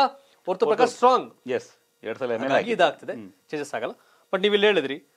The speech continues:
Speaker 1: ನಂಜೇಗೌಡ್ರಿಗೆ ಏನ್ ಲಾಭ ಅಂದ್ರೆ, ನಂಗೆ ಬಹಳ ಆಶ್ಚರ್ಯ, ಮೂವತ್ತೇಳು ವರ್ಷದಿಂದ ಎಲ್ಲೂ ಸೋತಿಲ್ಲ ಮನುಷ್ಯ
Speaker 2: ಹೌದು,
Speaker 1: ಅಂತ.
Speaker 2: ಮೂವತ್ತೇಳು ವರ್ಷದಿಂದ ಸೋತೇ ಇಲ್ಲ ಒಂದು, ಒಂದು,
Speaker 1: ನನಗೆ
Speaker 2: ಒಂದು ಸಣ್ಣ ಎಲೆಕ್ಷನ್ ಸೋತಿಲ್ಲ ಅವರು.
Speaker 1: ಎರಡ್ ಸಾವಿರದ ಇಪ್ಪತ್ಮೂರು ಮೇ ತಿಂಗಳ
Speaker 2: ಹ್ಮ್.
Speaker 1: ಎಲೆಕ್ಷನ್ ಕೌಂಟಿಂಗ್ ಅಲ್ಲಿ ನಾನ್ ಜಾಸ್ತಿ ಕಾಯ್ದು ಮಾಲೂರ್ದು ಒಂದ್ ನೋಡ್ತಾ ಇರ್ತೀನಿ,
Speaker 2: ಹ್ಮ್.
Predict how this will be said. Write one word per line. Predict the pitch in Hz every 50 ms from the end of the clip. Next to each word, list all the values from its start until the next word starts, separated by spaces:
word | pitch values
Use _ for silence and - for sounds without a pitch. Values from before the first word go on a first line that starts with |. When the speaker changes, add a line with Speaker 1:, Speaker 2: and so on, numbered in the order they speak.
| _ _ _ _ 156
Speaker 1:
ನಂಜೇಗೌಡ್ರಿಗೆ | 180 196 190 247 247 233 202 208 208 196 196 180 160 180
ಏನ್ | 180 170
ಲಾಭ | 165 165 160 151
ಅಂದ್ರೆ, | 156 143 131 170 208 180
ನಂಗೆ | 151 151 170 170
ಬಹಳ | 139 143 196
ಆಶ್ಚರ್ಯ, | 196 185 - - 190 156 123
ಮೂವತ್ತೇಳು | 117 127 147 185 214 208 - 214 202 190
ವರ್ಷದಿಂದ | 175 - - 190 180
ಎಲ್ಲೂ | 170 180 196
ಸೋತಿಲ್ಲ | 190 - 185 220 220 240 208 143
ಮನುಷ್ಯ | 156 160
Speaker 2:
ಹೌದು, | 165 165 139 185
Speaker 1:
ಅಂತ. | 170 165 -
Speaker 2:
ಮೂವತ್ತೇಳು | 147 180 202 202 196 185 180
ವರ್ಷದಿಂದ | - 180 196 170
ಸೋತೇ | 165 170
ಇಲ್ಲ | 180 165
ಒಂದು, | 156 127 120 117
ಒಂದು, | 147 190 208 -
Speaker 1:
ನನಗೆ | 196 196 214 214
Speaker 2:
ಒಂದು | 214 - 185 175
ಸಣ್ಣ | 214 226
ಎಲೆಕ್ಷನ್ | 226 226 220 233 220 -
ಸೋತಿಲ್ಲ | 196 170 165 139
ಅವರು. | 113 95 107
Speaker 1:
ಎರಡ್ | 160 202 185
ಸಾವಿರದ | - 226 214 214 190
ಇಪ್ಪತ್ಮೂರು | 190 - _ 214 202 - 196 185 190 196 190
ಮೇ | 180 160 156 170 196 196
ತಿಂಗಳ | 196 - 196 185 175 180 175
Speaker 2:
ಹ್ಮ್. | 175 175 170 170 170 160 147
Speaker 1:
ಎಲೆಕ್ಷನ್ | 151 170 165 - - 175 160
ಕೌಂಟಿಂಗ್ | _ 151 156 165 180 _ 190 175 160 143
ಅಲ್ಲಿ | 147 139 151 180 190
ನಾನ್ | 175 160 143 117
ಜಾಸ್ತಿ | 131 156 160 - - -
ಕಾಯ್ದು | - 143 135 151 170 160
ಮಾಲೂರ್ದು | 143 127 135 156 165 156 151 151
ಒಂದ್ | 143 135
ನೋಡ್ತಾ | 127 123 - 131
ಇರ್ತೀನಿ, | 117 - _ - 104 101
Speaker 2:
ಹ್ಮ್. | _ 127 120 113 107 104 104